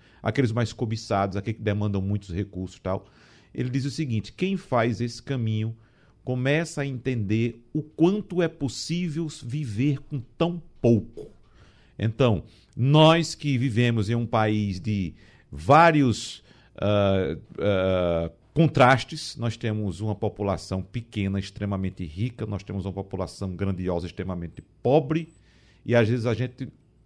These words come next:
olha ali pela janela do carro e não sabe o quanto, o pouco que aquela pessoa que tá ali na rua pedindo precisa simplesmente pra sobreviver. E quando a gente faz um trajeto desse, segundo essas pessoas, que eu quero ter essa experiência também,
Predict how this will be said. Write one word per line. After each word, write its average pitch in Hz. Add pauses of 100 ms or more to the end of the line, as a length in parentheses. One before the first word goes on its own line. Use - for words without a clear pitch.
(280)
olha 160
ali 135
pela 131
janela 117
do 113
carro 123
e 156
não 151
sabe 127 (640)
o 156
quanto, 185 (260)
o 170 (120)
pouco 240
que 214
aquela 175
pessoa 156
que 151
tá 139
ali 135
na 135
rua 131
pedindo 135
precisa 151
simplesmente 131
pra 131
sobreviver. 123 (280)
E 101
quando 127
a 117
gente 113
faz 104
um 110
trajeto 98
desse, 92
segundo 110
essas 92
pessoas, 98
que -
eu 95
quero 107
ter 104
essa 90
experiência 87
também, 90